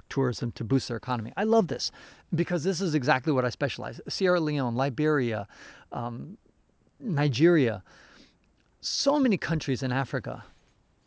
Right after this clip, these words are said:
don't get tourists, and they really desperately need them because they'll help their economy. And here's the benefit to you as the tourist.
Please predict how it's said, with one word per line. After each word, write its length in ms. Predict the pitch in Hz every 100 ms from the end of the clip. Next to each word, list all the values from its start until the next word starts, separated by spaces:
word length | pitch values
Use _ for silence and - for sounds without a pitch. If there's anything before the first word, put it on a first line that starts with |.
| 123
don't 300 | 170 202 196
get 340 | 175 147 - - -
tourists, 580 | - 180 131 - - - _ _ _ -
and 240 | 151 156
they 120 | 156
really 380 | 151 165 196 196
desperately 560 | 131 147 - - 127 120
need 260 | 131 135
them 220 | 120 110 - - - _
because 260 | 139 143 120
they'll 220 | 139 127
help 300 | - 165 -
their 140 | 131
economy. 520 | 123 147 135 120 120 - -
And 100 | 147
here's 180 | 254
the 80 | -
benefit 400 | 131 165 160 127
to 100 | -
you 520 | 117 113 208 277 123 -
as 120 | 117 -
the 80 |
tourist. 440 | 110 175 139 -